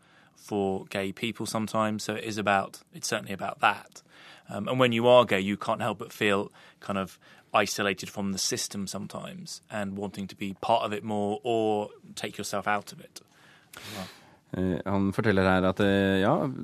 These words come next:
Speaker 2: politisk, eh, på et, eh, vis, fordi at disse unge mennene, de diskuterer jo da hvordan, eh, det er å være homofil i samfunnet, hvordan det burde være å være homofil i, eh, samfunnet.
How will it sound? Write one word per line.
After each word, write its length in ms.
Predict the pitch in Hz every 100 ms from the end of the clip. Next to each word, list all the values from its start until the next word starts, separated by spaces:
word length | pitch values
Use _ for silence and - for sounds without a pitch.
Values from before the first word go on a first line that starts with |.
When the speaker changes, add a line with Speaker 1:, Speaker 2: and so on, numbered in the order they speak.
| 113 -
Speaker 2:
politisk, 540 | 123 107 135 - -
eh, 260 | 123 123 120
på 260 | 117 117 113
et, 240 | 107 -
eh, 280 | 113 113 110
vis, 260 | 123 156
fordi 200 | - 120 98
at 120 | 101 104
disse 260 | 107 - 92 95 92
unge 400 | 95 85 90 90
mennene, 300 | 87 82 92
de 100 | 92
diskuterer 520 | 92 - 95 95 80
jo 120 | 90
da 300 | 90 85 90 - _
hvordan, 800 | 90 87 101 90 92 101 110 104 -
eh, 460 | 101 98 92 90 90
det 160 | 92 78
er 340 | 82 90 95
å 80 | 90
være 220 | 90 85
homofil 520 | 90 90 90 90 87
i 80 | 90
samfunnet, 340 | 90 87 92 92
hvordan 340 | 92 85 90
det 260 | 90 90 92 95
burde 280 | 131 95 101
være 420 | 101 82 104 113
å 140 | 95 92
være 340 | 87 85 90
homofil 760 | 92 90 92 90 - 85 87 90
i, 360 | 73 87 87 87
eh, 580 | 87 87 87 80 87 -
samfunnet. 520 | - 101 85 82 107